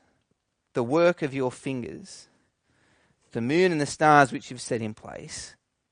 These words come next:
what is mankind that you're mindful of them? Human beings that you care for them."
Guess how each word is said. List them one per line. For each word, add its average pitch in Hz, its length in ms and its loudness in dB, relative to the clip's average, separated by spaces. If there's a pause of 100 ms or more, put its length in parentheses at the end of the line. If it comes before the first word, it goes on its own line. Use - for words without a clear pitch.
(600)
what 233 360 -4
is 311 300 0
mankind 226 1200 -4 (600)
that 180 160 0
you're 214 160 2
mindful 214 480 0
of 113 100 -6
them? 80 240 -16 (1500)
Human 190 420 -2
beings 143 480 -2
that 147 160 -2
you 135 160 -10
care 180 340 -6
for 110 160 -10
them." - 280 -18